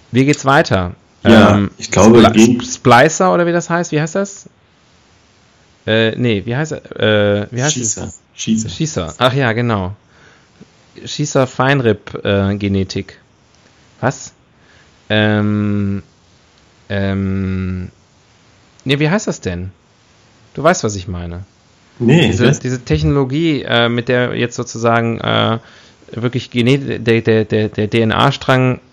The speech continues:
Speaker 1: äh, zerschnitten und wieder neu zusammengesetzt werden kann.
Speaker 2: Ist das nicht Splicing?
Speaker 1: Ja, deswegen sag ich, aber das heißt nicht Splicer, das heißt irgendwie anders, das hat so einen, so einen, so einen Namen, aber ich kann nicht nachgucken, ich hab die Wiki-,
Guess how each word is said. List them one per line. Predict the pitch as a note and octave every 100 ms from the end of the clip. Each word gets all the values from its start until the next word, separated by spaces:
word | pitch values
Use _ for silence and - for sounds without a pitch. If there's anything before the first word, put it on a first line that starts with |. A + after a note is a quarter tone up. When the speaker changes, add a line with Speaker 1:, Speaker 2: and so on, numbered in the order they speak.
| -
Speaker 1:
äh, | - - - -
zerschnitten | - A#2+ D3 D#3 D#3
und | C3+
wieder | A#2+ B2
neu | B2
zusammengesetzt | B2 B2 C#3 D3 F#2+ F#2 -
werden | D#2+ D#2 F2+
kann. | - F2 F#2+ - _ _ -
Speaker 2:
Ist | A2
das | C3+
nicht | C3 B2+
Splicing? | - - F#2 G2+ B2+ D#3 F3+ - - - _ _ _ _
Speaker 1:
Ja, | C#3+ E3+
deswegen | D3+ D3+ D3
sag | D3+
ich, | -
aber | B2+
das | B2
heißt | C3+ D#3
nicht | C3 -
Splicer, | - A2+ G2+ G2+ - G#2
das | G2 A#2+
heißt | A#2+ -
irgendwie | A2+ A2
anders, | A2+ B2 G2+
das | -
hat | A2+ -
so |
einen, | G2+ G2 F#2+
so | G2
einen, | F#2+ F#2+
so | F#2
einen | F#2+
Namen, | G#2+ G#2+ E2
aber | F#2
ich | G#2+
kann | - C3
nicht | B2+
nachgucken, | C3 B2+ G2 F#2+
ich |
hab | G#2+
die | A2+ A2
Wiki-, | A2 A2+